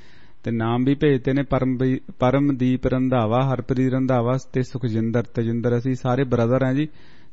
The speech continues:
ਤੇ ਸਾਡਾ ਆਪਣਾ ਫਾਰਮ ਹੈ। ਕਿਆ ਬਾਤ ਹੈ। ਲਓ ਜੀ, ਹੁਣ ਮੈਂ ਇਹਦੀ ਜਾਣਕਾਰੀ ਤੁਹਾਡੇ, ਅਹ, ਨਾਲ ਸਾਂਝੀ ਕਰਾਂਗਾ। ਤੇ ਸੁਖਜਿੰਦਰ ਕਹਿ ਰਹੇ ਨੇ ਕਿ ਮੈਂ ਇੰਡੀਆ ਦੇ ਵਿੱਚ ਰੱਸਾ ਖਿੱਚਦਾ ਰਿਹਾ ਜੀ,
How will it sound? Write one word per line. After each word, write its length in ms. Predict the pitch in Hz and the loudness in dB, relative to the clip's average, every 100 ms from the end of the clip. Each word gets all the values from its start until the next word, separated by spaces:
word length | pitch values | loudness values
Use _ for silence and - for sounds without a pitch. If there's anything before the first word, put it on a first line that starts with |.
| - | -2
ਤੇ 280 | 131 127 | 0 0
ਸਾਡਾ 320 | 123 123 117 123 | 0 -2 2 2
ਆਪਣਾ 360 | 113 123 113 | 2 0 0
ਫਾਰਮ 360 | 107 101 107 95 | -2 -2 -4 -6
ਹੈ। 140 | 95 - | -8 -6
ਕਿਆ 240 | 113 101 95 | -2 0 0
ਬਾਤ 300 | 95 90 90 | -2 -4 -6
ਹੈ। 100 | 95 | -6
ਲਓ 220 | 107 123 | 0 2
ਜੀ, 180 | 113 110 | 2 0
ਹੁਣ 160 | 113 117 | -2 -2
ਮੈਂ 260 | 123 123 123 - | -2 -2 -4 -4
ਇਹਦੀ 280 | 120 120 131 | -2 0 0
ਜਾਣਕਾਰੀ 640 | 117 110 107 117 117 135 - - - - - | 0 -2 -2 -2 -2 -4 -6 -16 -16 -16 -10
ਤੁਹਾਡੇ, 540 | - 123 117 120 123 123 - - - - - - | -4 -2 0 0 0 -2 -6 -16 -16 -16 -14 -6
ਅਹ, 320 | 113 113 113 | -2 0 0
ਨਾਲ 260 | 107 113 113 | 0 2 0
ਸਾਂਝੀ 360 | - 113 147 | 0 0 2
ਕਰਾਂਗਾ। 360 | 170 170 180 180 - - - - - | 4 4 4 2 -2 -14 -16 -10 2
ਤੇ 380 | 175 175 170 160 | 4 6 6 4
ਸੁਖਜਿੰਦਰ 460 | 147 160 160 185 | 4 4 6 4
ਕਹਿ 200 | 175 175 | 6 6
ਰਹੇ 80 | 190 | 6
ਨੇ 120 | 190 | 2
ਕਿ 80 | 190 | 0
ਮੈਂ 160 | 185 180 | 2 4
ਇੰਡੀਆ 340 | 156 156 170 | 4 6 6
ਦੇ 100 | 175 | 6
ਵਿੱਚ 140 | 175 | 4
ਰੱਸਾ 480 | 175 147 - 170 175 - - - | 2 2 4 4 4 -2 -16 -4
ਖਿੱਚਦਾ 460 | 165 160 196 190 | -2 0 4 4
ਰਿਹਾ 260 | 151 135 131 | 4 2 2
ਜੀ, 220 | 143 143 | 0 -2